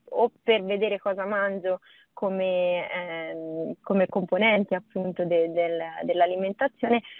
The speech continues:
posso andarli a salvare nel diario e poi questo diario si compilerà delle varie parti nei giorni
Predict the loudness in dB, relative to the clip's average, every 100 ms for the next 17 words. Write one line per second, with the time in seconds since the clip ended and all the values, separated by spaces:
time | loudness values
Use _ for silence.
0 | -14 -2 0 2 4 6 4 4 2 4
1 | 4 4 2 0 4 6 6 2 2 4
2 | 4 2 0 2 2 2 -6 0 2 2
3 | -2 -6 -4 -4 -2 2 4 4 2 -2
4 | -2 -2 -4 -6 -8 -8 -10 -6 -4 -2
5 | -2 -2 0 -2